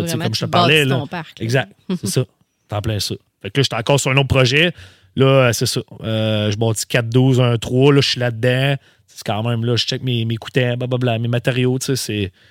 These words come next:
Speaker 2: là, je vais le réaliser, là. C'est un domaine que je fais un peu. C'est quatre bâti-, c'est cinq bâtisses.
Speaker 1: C'est où, on sait-tu ?
Speaker 2: À côté du, euh, du parc, euh, dans le Colonial, la rue Arsène.
Speaker 1: Ouais.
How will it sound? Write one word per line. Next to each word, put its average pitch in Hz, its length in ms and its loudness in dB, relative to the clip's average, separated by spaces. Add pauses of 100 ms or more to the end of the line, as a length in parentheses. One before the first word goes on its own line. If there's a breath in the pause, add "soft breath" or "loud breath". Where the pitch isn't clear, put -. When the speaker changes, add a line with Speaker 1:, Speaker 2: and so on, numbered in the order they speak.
(300 soft breath)
Speaker 2:
là, 123 80 4
je 113 100 2
vais 113 60 2
le 117 80 2
réaliser, 143 420 4
là. 185 140 0
C'est - 140 -6
un 120 100 2
domaine 143 360 6
que 139 120 2
je - 100 -2
fais 147 220 0
un 185 160 -2
peu. 175 180 0
C'est 143 160 -2
quatre 147 220 0
bâti-, 135 320 0
c'est - 160 -6
cinq 160 240 0
bâtisses. 147 540 0 (320 soft breath)
Speaker 1:
C'est 196 220 -6
où, 220 200 -6
on 196 80 -6
sait-tu ? 226 480 -16 (100)
Speaker 2:
À 117 140 -6
côté 113 500 0
du, 113 540 0
euh, 110 360 2
du 92 220 -8
parc, 131 440 2
euh, 107 500 -2
dans 101 80 -4
le 107 80 -4
Colonial, 127 560 -4
la 117 200 -2
rue 123 120 0
Arsène. 156 560 -4
Speaker 1:
Ouais. 254 140 -2